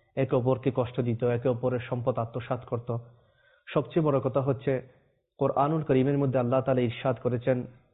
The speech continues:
যে এটার অনুবাদ কিছুটা এরকম যে তোমরা জাহেলি যুগের মহিলাদের মতো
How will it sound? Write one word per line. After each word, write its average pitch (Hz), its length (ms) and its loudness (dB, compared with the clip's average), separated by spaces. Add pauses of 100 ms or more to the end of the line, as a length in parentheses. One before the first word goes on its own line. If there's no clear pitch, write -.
যে 127 380 2
এটার 123 380 0 (580)
অনুবাদ 131 400 2
কিছুটা 127 300 0
এরকম 120 400 0 (480)
যে 143 120 4
তোমরা 139 480 2 (160)
জাহেলি 135 400 4
যুগের 135 340 4
মহিলাদের 131 500 4
মতো 127 360 0